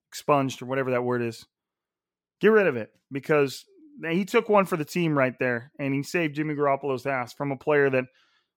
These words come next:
was breaking the rules to begin with. So that's my, that's my defense of Trent Williams, is would the jury find him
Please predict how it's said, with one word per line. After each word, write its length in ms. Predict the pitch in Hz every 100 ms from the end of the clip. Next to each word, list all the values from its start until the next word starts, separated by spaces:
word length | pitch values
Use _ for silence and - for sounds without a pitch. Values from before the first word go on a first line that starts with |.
| _
was 160 | - 131
breaking 360 | - 170 156 170
the 80 |
rules 280 | 151 151 147
to 80 | 143
begin 300 | 135 135 123
with. 140 | 104 - _ _
So 300 | - 110 107 _ _ _ _ _
that's 240 | 147 -
my, 400 | 151 139 139 127 _
that's 160 | 151 -
my 140 | 147
defense 560 | 127 120 - 135 135 -
of 160 | 139 117
Trent 300 | - 127 127 143
Williams, 480 | 120 110 107 104
is 180 | 110 -
would 120 | 123 117
the 80 |
jury 260 | 113 131 127
find 300 | - 120 117
him 300 | 117 110